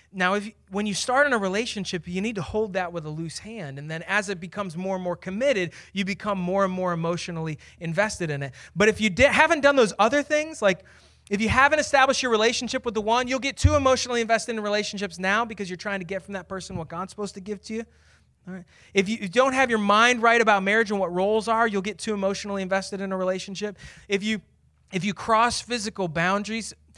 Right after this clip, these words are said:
you, that, that will, that will lead you to very disproportionate emotional, uh, connection in a relationship.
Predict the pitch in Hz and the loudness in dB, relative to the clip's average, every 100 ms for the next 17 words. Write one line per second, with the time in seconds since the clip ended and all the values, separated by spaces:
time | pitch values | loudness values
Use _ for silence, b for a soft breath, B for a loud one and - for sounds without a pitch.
0 | B B 180 170 170 - _ _ _ _ | B B -4 -2 -2 -4 _ _ _ _
1 | _ _ - 180 190 190 180 190 202 185 | _ _ -20 -2 0 0 2 2 2 0
2 | 170 208 226 185 185 175 165 - 165 156 | 2 4 4 0 -4 -4 -6 -2 -2 -2
3 | 160 151 143 208 214 170 170 - - 165 | -8 -8 2 4 4 2 -2 -4 -2 0
4 | - 165 - 165 151 160 156 156 - 156 | 0 0 -2 -4 -4 -6 -4 -4 -4 -6
5 | 151 - _ 147 147 170 156 151 170 156 | -6 -10 _ -14 -10 -6 -6 -6 -10 -10
6 | 156 151 143 147 151 160 - 160 _ | -8 -8 -8 -8 -10 -14 -12 -14 _